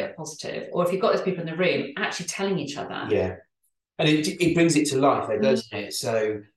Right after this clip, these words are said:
Speaker 2: what we're thinking, if we then put it into words, it brings it to life,
Speaker 1: Yeah.
Speaker 2: not only for us, but for everyone around us. So
Speaker 1: Yeah.
Speaker 2: if we continue to take negativity
Speaker 1: Mm.
Speaker 2: and breathe
Speaker 1: Mm.
Speaker 2: life through
Speaker 1: Mm.
Speaker 2: our words and our actions into that, that's all we'll ever have then,
Speaker 1: Mm.
Speaker 2: right?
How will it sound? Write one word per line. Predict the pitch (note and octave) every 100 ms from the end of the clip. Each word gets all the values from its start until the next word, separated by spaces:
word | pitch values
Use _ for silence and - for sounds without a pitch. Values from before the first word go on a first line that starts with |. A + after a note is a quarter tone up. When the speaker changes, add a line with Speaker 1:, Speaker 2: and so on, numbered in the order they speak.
| _
Speaker 2:
what | C#3+ D3+
we're | D#3 C#3+
thinking, | D3 C#3+ - G2
if | -
we | B2+
then | B2 -
put | B2
it | -
into | - -
words, | C#3 C#3 - - -
it | C#3 C3 D3+
brings | D3+ C#3
it | C3
to | - B2
life, | C3+ - -
Speaker 1:
Yeah. | D3 B2+
Speaker 2:
not | D3+ D3+
only | C#3+ B2+
for | - C#3
us, | -
but | -
for | - -
everyone | C#3 C3 B2+ A#2
around | B2 C3+ C3 G2+
us. | -
So | -
Speaker 1:
Yeah. | - - - _ _ _ -
Speaker 2:
if | E3 D#3+
we | D3 D3 C#3+
continue | B2+ - C3 B2+ A#2+
to | B2
take | A#2 A#2 A#2
negativity | B2 C3 - - B2+ B2 - B2+ D3 - -
Speaker 1:
Mm. | F#3+ F#3 F3+
Speaker 2:
and | B2+ A#2
breathe | C#3 C#3+ C#3+ C#3 -
Speaker 1:
Mm. | - F3 A#2+ B2
Speaker 2:
life | C3 C#3 D3+
through | - B2+
Speaker 1:
Mm. | A#2
Speaker 2:
our | A2 -
words | A#2+ A#2+ C3+ D3+ E3
and | A#2+
our | A2+ A2+
actions | B2+ - B2 A#2
into | C3 B2+
that, | C#3 C#3+ C#3 - -
that's | D#3+ F3+
all | E3
we'll | D#3+ D3+
ever | C#3
have | C#3 E3 E3+ E3+
then, | E3+
Speaker 1:
Mm. | -
Speaker 2:
right? | C3+ C#3+